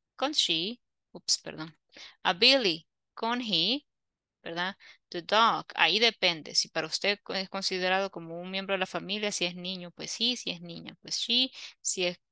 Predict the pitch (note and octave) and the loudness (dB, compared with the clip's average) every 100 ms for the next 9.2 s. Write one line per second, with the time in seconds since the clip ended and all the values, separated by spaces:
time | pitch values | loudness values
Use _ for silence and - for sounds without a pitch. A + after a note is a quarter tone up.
0 | _ _ _ - F#3 F3 E3 F#3 - D#3+ | _ _ _ -16 -6 -4 -2 -4 -4 -2
1 | - A#3+ B3+ - - D#3+ E3+ G3 - E3+ | 4 4 4 -4 -2 0 0 -2 -2 -2
2 | E3+ - - F3 - - - _ F3 F3 | -2 -4 -4 -16 -20 -20 -20 _ -8 -2
3 | A#3+ D4 - - - - G3 A3 - - | 0 2 4 4 2 0 0 -2 -4 -8
4 | _ _ _ _ E3+ E3+ - G#3 G#3+ G3+ | _ _ _ _ 2 2 2 0 0 2
5 | E3+ D#3+ E3 - D#3+ D#3+ G3+ A3+ C4 B3+ | 2 2 4 2 0 -2 2 4 2 0
6 | _ F3 - E3 E3 - - - - - | _ -10 -2 0 2 0 2 2 2 -2
7 | D#3+ _ _ - D3 F#3+ G#3 D#3+ F3 F3+ | -6 _ _ -10 2 2 2 0 -2 -2
8 | - C#3 D3+ - - E3+ - - E3 - | -4 -6 -6 -14 -20 -20 -20 -8 -4 -2
9 | - | -4